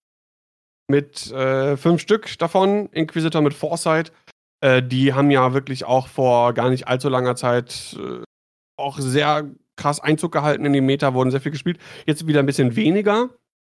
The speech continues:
äh, aber hier sind sie wieder. Ja, ja, immer noch super solide. Dieser, dieser Force-Snapshot bei fünf, äh, Schiffen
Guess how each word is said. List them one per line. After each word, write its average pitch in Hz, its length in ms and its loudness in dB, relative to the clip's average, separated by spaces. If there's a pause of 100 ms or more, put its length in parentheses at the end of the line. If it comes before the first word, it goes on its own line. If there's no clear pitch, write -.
(240)
äh, 131 40 0
aber 131 260 2
hier 135 140 2
sind 156 220 2
sie 147 120 0
wieder. 143 360 2 (220)
Ja, 120 80 -2 (100)
ja, - 220 -16
immer 113 220 -2
noch 113 140 -2
super 120 260 -2
solide. 113 440 0 (300)
Dieser, 110 300 0
dieser 113 220 -2
Force-Snapshot 131 1000 -2
bei 117 120 0
fünf, 131 480 -4 (220)
äh, 123 340 -8
Schiffen 127 460 -2